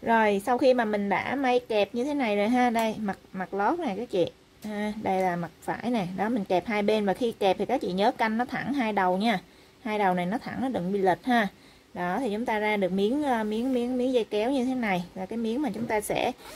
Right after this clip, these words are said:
khi mà chúng ta mở cái ba lô ra, nó sẽ thấy phía trên nè. Rồi, bây giờ mình sẽ kẹp hai cái miếng còn lại của cái thành túi nè, hai miếng hai bên. Thì, ờ, ở đây mình sẽ đặt nè, mặt phải nè. Cái này khi các chị kẹp, các chị nhớ kéo cái dây kéo này xuống dưới nha, và để khít hai cái dây kéo này lại vậy nha.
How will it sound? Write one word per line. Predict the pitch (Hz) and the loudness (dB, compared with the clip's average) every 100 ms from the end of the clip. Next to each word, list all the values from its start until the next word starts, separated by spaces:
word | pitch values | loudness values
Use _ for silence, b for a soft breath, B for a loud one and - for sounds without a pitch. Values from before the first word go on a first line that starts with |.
| 784 B B | -14 B B
khi | 214 | -2
mà | 202 175 | -2 -2
chúng | 220 285 | -2 -2
ta | 214 | 0
mở | 202 - | 0 0
cái | 269 | 0
ba | 233 208 | 0 2
lô | 403 202 | 2 2
ra, | 202 | 2
nó | 202 | -2
sẽ | 220 208 | -4 -6
thấy | 220 202 294 | -4 -4 -4
phía | 269 | -4
trên | 220 202 | -2 -2
nè. | 185 - - B B B B B B | -2 -6 -16 B B B B B B
Rồi, | 208 202 | 2 4
bây | 185 240 | 4 4
giờ | 220 | 2
mình | 196 | 0
sẽ | 202 | -4
kẹp | 214 233 202 233 | -4 0 0 2
hai | 247 | -2
cái | 254 | 0
miếng | 277 277 | 0 0
còn | 349 403 185 | 0 -2 -2
lại | 170 170 | -4 -4
của | 175 170 202 | -4 -4 0
cái | 269 | 0
thành | 302 262 190 | 0 -2 0
túi | 185 208 277 | 2 4 4
nè, | 311 190 | 0 -4
hai | 247 220 | -4 -4
miếng | 247 302 | -4 -2
hai | 277 | -2
bên. | 220 233 226 214 B B B - | 2 2 0 -4 B B B 2
Thì, | 196 196 | 6 6
ờ, | 185 | 6
ở | 165 214 | 4 2
đây | 240 | 0
mình | 220 | -2
sẽ | 196 202 | -4 -2
đặt | 214 208 | -4 -2
nè, | 190 | -4
mặt | 180 185 | -4 -6
phải | - - 208 285 | -6 -4 -2 0
nè. | 226 170 B B B - | -2 -4 B B B -2
Cái | 302 | 2
này | 277 202 | 4 4
khi | 294 | 4
các | 254 285 | 4 2
chị | 202 | 0
kẹp, | - 190 - | 4 2 4
các | 302 | 0
chị | 226 | 0
nhớ | 202 220 240 320 | 2 4 4 2
kéo | 240 247 | 0 0
cái | 302 | 2
dây | 285 247 | 2 0
kéo | 226 285 | 0 0
này | 240 | -2
xuống | 247 262 | -2 4
dưới | 247 277 | 6 6
nha, | 311 277 | 4 2
và | 226 202 | 2 2
để | 185 | 2
khít | 233 330 403 | 0 0 0
hai | 320 233 | -2 -2
cái | 262 | 0
dây | 254 | 0
kéo | 220 226 | -2 -2
này | 302 233 | 0 0
lại | 170 175 | -2 -2
vậy | 175 | 0
nha. | 180 233 202 | 2 2 2